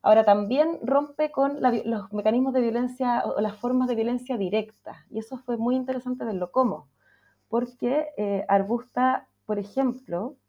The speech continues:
les abre a las mujeres el espacio para denunciar cuando están sufriendo alguna situación de violencia directa.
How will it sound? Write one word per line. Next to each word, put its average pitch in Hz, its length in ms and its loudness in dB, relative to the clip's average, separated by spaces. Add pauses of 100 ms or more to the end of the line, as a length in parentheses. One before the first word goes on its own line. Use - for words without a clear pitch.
(120)
les 190 200 -2
abre 247 320 2
a 262 60 -2
las 254 100 -2
mujeres 240 380 -4
el 240 80 -6
espacio 220 520 -8
para 220 200 4
denunciar 202 720 -2
cuando 233 160 -2
están 220 180 -6
sufriendo 220 420 -6
alguna 220 220 -6
situación 208 520 -10 (360)
de 208 140 0
violencia 208 400 2
directa. 190 480 -6